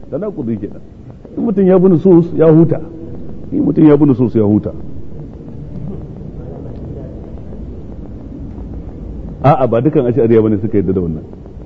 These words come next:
Ash'ariya sun yadda da wujudullahi ta'ala, kuma ash'ariya sun yadda Allah yana sama. A aqidan cewa Allah yana ko ina ba ma aqidan ash'ariya ba ce ba. Aqida ce ta jahamiyya. Mutane suka dauka. Shi yasa sunan gurin mutane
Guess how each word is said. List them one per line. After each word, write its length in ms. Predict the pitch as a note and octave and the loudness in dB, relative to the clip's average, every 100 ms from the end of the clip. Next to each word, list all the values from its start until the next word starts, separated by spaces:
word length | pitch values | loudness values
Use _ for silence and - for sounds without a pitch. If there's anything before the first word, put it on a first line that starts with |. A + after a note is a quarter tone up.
| - | -14
Ash'ariya 420 | - - A#2 C#3+ A#2+ | -12 -4 2 4 4
sun 80 | D#3 | 4
yadda 180 | D#3 B2 | 4 6
da 60 | |
wujudullahi 540 | A#2 G2 G#2+ F#2 F#2 F2 | 6 6 4 4 0 -2
ta'ala, 280 | D#2+ D#2+ E2 | -6 -6 -4
kuma 180 | A#2 D#3 | 0 0
ash'ariya 320 | D3 C3+ D3+ A#2+ | 2 4 6 6
sun 100 | D#3 | 6
yadda 200 | C3 A2+ | 6 6
Allah 160 | B2+ A2 | 6 6
yana 160 | F#2 - | 4 2
sama. 180 | F#2 E2+ - - - - - - - | -2 -4 -8 -10 -14 -16 -16 -4 0
A 160 | D3 | 2
aqidan 400 | C#3 D#3 D3 C#3 - | 4 6 6 6 4
cewa 280 | C#3+ B2+ - | 6 6 4
Allah 260 | C3+ C3+ B2 | 4 6 6
yana 200 | A#2+ G#2 | 4 2
ko 200 | C3+ G2+ | 2 2
ina 140 | G#2+ G#2+ | 2 4
ba 100 | A2 | 4
ma 120 | B2+ | 4
aqidan 240 | G#2 A2 G2 | 2 2 0
ash'ariya 360 | G2+ - G2+ G2+ | -2 -2 0 0
ba 100 | F#2 - | 0 -4
ce 60 | |
ba. 120 | - - - - - - - - - - - - - - | -8 -10 -14 -14 -14 -14 -14 -12 -12 -14 -14 -16 -12 -6
Aqida 380 | G2+ C3+ C#3+ B2+ | 0 6 8 6
ce 100 | B2 | 4
ta 100 | C3 | 4
jahamiyya. 500 | A#2+ G2 G2+ A2 F#2 - - - - - - - - - | 4 2 2 2 0 -6 -12 -14 -14 -14 -14 -14 -16 -2
Mutane 340 | A2+ B2 G#2+ G#2 | 2 4 4 4
suka 180 | A2+ - | 2 0
dauka. 280 | F#2+ - - - - - - - | 0 -2 -6 -8 -10 -12 -14 0
Shi 80 | C#3 | 6
yasa 220 | D#3 E3+ | 8 6
sunan 260 | C3 F3+ F#3+ | 6 4 6
gurin 160 | E3+ | 4
mutane 240 | E3+ D#3 | 6 6